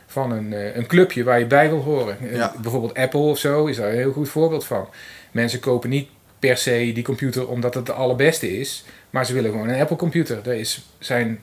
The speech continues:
Speaker 1: veel minder vragen, eh, worden daarbij gesteld of je die wel moet kopen,
Speaker 2: Mhm.
Speaker 1: dan als je, eh, naar de winkel gaat om een Acer of een Dell of een andere computer te kopen.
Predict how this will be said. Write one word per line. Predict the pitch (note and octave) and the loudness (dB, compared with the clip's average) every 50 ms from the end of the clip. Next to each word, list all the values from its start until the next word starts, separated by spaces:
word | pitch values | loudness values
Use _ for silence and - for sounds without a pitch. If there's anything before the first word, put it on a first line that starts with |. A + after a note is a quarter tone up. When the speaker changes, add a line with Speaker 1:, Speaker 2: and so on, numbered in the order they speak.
| - | -12
Speaker 1:
veel | - - D3+ D#3 C#3 | -6 -2 0 0 2
minder | B2+ C3+ D3+ D#3 D3+ C3 A#2 - | 2 2 2 2 2 2 0 -2
vragen, | - - B2+ B2+ C#3 D3 D3+ D3 A#2+ A#2 A2 G#2+ G2+ - - - - _ _ _ _ _ _ _ _ | -4 -6 -2 0 2 2 2 2 0 -2 -4 -4 -6 -10 -14 -20 -20 _ _ _ _ _ _ _ _
eh, | - A2 G#2+ G#2 G#2 G#2+ G#2 | -6 -6 -4 -4 -4 -2 0
worden | G#2+ B2 B2 A2+ | 2 2 2 2
daarbij | A2 A2 G#2 A2 G#2+ G#2 G#2 | 2 0 0 0 0 0 0
gesteld | G2+ G#2 - - B2 G2 F#2+ - - G#2+ - _ _ - | -2 -4 -6 -4 -4 -4 -4 -6 -10 -16 -20 _ _ -6
of | C3 B2 A2 - | -6 -4 -4 -4
je | A#2 | -6
die | A2 B2 B2 A2+ | -4 -2 -2 -2
wel | A2+ G#2+ | -2 -2
moet | A2 A#2 A2+ | -2 -4 0
kopen, | - - E3 C#3+ B2+ - B2 C#3 - - - - | 4 6 6 6 6 4 0 -4 -6 -8 -12 -6
Speaker 2:
Mhm. | - A2+ G#2+ G#2+ A2 | -4 -2 0 2 4
Speaker 1:
dan | C#3 C#3+ C#3 B2+ A#2+ - | 6 6 6 4 2 -2
als | - A#2+ A#2 - - | -2 -2 -2 -2 -2
je, | A#2+ A#2 A2+ A#2 A#2 - | 0 0 0 0 0 -2
eh, | - - B2+ A#2+ A#2+ | -2 -2 -2 -2 0
naar | B2+ B2+ | 0 0
de | B2+ B2 | 0 0
winkel | C3+ C#3 C3+ C3 | 0 -2 -2 -4
gaat | - - C#3 C#3 C3+ C3+ | -4 -2 -2 -2 -2 -2
om | - - B2+ B2+ | -4 -6 -4 -4
een | B2+ C3 C3+ - | -4 -4 -4 -2
Acer | - C3+ C#3 C3+ C#3 - - C#3 C3+ C3+ B2 | 2 2 4 4 4 2 0 0 0 -2 -2
of | - C3 B2 | -2 -2 0
een | A#2+ B2 A#2+ A2+ | 0 0 -2 0
Dell | B2 C3 C3+ C3+ | 2 2 4 4
of | B2+ C3 C3+ A#2+ A2 C#3+ B2+ A#2+ | 2 2 0 -2 -2 -4 -2 -2
een | C3 C3 C3 B2+ B2 - - | -2 -4 -4 -4 -6 -8 -8
andere | - D3 E3 F3+ E3 D#3 C3+ | -4 -2 0 0 0 -2 -4
computer | - A#2+ - A#2 A2+ - - | -6 -6 -6 -6 -6 -6 -10
te | - - | -14 -14
kopen. | - - - - - - G#2+ | -14 -14 -14 -14 -14 -16 -18